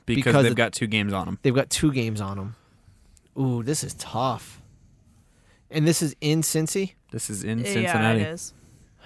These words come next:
Speaker 2: All right, I'm gonna stay with Cincy then, 'cause I'm not gonna lose any ground that way, but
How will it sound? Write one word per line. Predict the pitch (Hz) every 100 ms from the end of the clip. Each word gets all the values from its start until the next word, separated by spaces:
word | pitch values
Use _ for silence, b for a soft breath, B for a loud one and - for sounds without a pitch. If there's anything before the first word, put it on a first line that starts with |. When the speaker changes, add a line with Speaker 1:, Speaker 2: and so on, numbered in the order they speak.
| B B B B B _ _
Speaker 2:
All | 131
right, | 123 -
I'm | 143 156
gonna | 147
stay | - 147 131
with | 117
Cincy | - 117 - 104
then, | 98 98 -
'cause | 131
I'm | 131
not | 139 135
gonna | 110
lose | 104 127 135 110
any | 101 101
ground | 110 110 110
that | 101
way, | 104 107
but | 107 107